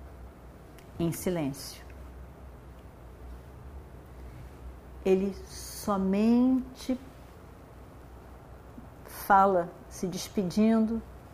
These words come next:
pedindo permissão pra sair, para os rishis que estavam ali reunidos, vendo tudo aquilo. Ele pede permissão pra sair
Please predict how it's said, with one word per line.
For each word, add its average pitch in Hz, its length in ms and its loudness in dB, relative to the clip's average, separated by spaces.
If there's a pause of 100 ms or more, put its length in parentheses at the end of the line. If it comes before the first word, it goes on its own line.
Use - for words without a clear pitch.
(140)
pedindo 196 300 6
permissão 202 520 2
pra 185 140 2
sair, 196 480 4 (680)
para 220 180 6
os 220 100 4
rishis 240 880 4 (500)
que - 60 -6
estavam 180 500 4
ali 170 180 4
reunidos, 160 540 -2 (1700)
vendo 165 400 2 (120)
tudo 175 280 0
aquilo. - 320 -4 (2500)
Ele 160 220 0 (1600)
pede 175 200 8
permissão 175 460 -2
pra 175 120 -4
sair 180 420 0